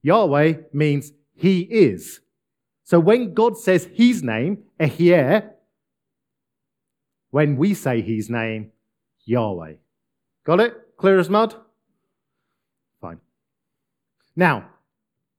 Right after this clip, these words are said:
whilst we are touching on the subject of complex ancient Hebrew, Yahweh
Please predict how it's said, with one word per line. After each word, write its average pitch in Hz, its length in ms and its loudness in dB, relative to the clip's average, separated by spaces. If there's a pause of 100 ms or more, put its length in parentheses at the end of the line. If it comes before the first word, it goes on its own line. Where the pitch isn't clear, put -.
(260)
whilst 147 360 -4
we 139 120 -2
are 131 120 -2
touching 117 420 -10
on 117 160 -8
the 110 200 -10 (600)
subject 117 540 -6
of 117 160 -10
complex 120 840 -8
ancient 117 440 -10
Hebrew, 107 460 -6 (720)
Yahweh 135 680 2